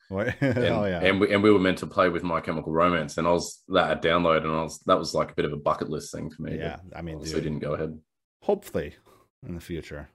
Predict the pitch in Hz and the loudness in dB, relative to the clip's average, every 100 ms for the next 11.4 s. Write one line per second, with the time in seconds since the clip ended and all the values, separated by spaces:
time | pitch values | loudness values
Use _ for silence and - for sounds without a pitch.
0 | _ _ _ 110 110 98 80 78 85 78 | _ _ _ -10 -8 -6 -6 -8 -10 -12
1 | - 78 69 73 69 71 71 73 - _ | -10 -12 -12 -14 -14 -14 -14 -16 -20 _
2 | _ _ _ - - - - 147 180 90 | _ _ _ -20 -20 -14 0 6 6 6
3 | 104 135 143 - - 120 120 147 151 90 | 2 2 0 -4 -14 -8 -2 4 6 6
4 | 90 - 113 117 107 98 80 76 85 - | 2 0 0 2 2 2 0 -2 -2 -2
5 | 92 90 90 85 80 78 - - 82 80 | -2 0 0 -2 -4 -6 -8 -8 -8 -10
6 | - - - - 78 65 65 - - _ | -12 -12 -12 -12 -14 -14 -18 -20 -20 _
7 | - - - 85 - 85 85 80 - 85 | -20 -16 -10 -8 -6 -8 -6 -6 -4 -4
8 | 82 87 85 80 82 85 92 - - _ | -2 -4 -4 -4 -2 -2 -2 -6 -16 _
9 | _ _ _ _ _ - 87 87 82 76 | _ _ _ _ _ -10 -2 0 0 -4
10 | _ _ _ - - 78 73 73 - - | _ _ _ -14 -10 -8 -10 -12 -14 -14
11 | - - 131 - | -14 -2 -2 2